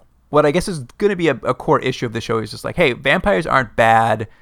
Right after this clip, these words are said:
The church is bad. Like, this is an ethical gray area. You, you have to, you have to believe me and not side with the church on this." And he makes a very good point about, like, the vampires just don't want to be exterminated. They're just trying to survive. And, like,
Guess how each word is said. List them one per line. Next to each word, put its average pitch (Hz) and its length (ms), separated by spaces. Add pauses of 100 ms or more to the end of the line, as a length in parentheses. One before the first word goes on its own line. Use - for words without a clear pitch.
(240)
The 127 80
church 165 380
is 113 140
bad. 104 580 (460)
Like, 117 160
this 135 140
is 123 100
an 127 160
ethical 135 460
gray 120 560
area. 50 640 (200)
You, 139 160
you 127 200
have 143 220
to, 127 160
you 131 120
have 135 160
to 135 80
believe 127 380
me 127 360
and 113 140
not 117 240
side 117 320
with 110 120
the 110 60
church - 300
on 110 160
this." 104 240
And 113 140 (200)
he 160 80
makes 196 200
a 175 40
very 156 220
good 131 180
point 113 320
about, 110 300
like, 110 300 (320)
the 139 80
vampires 127 340
just 160 120
don't 185 80
want 170 140
to 208 40
be 208 40
exterminated. 139 680
They're 117 80
just 143 240
trying 123 240
to 139 60
survive. 165 600
And, 113 140
like, 113 160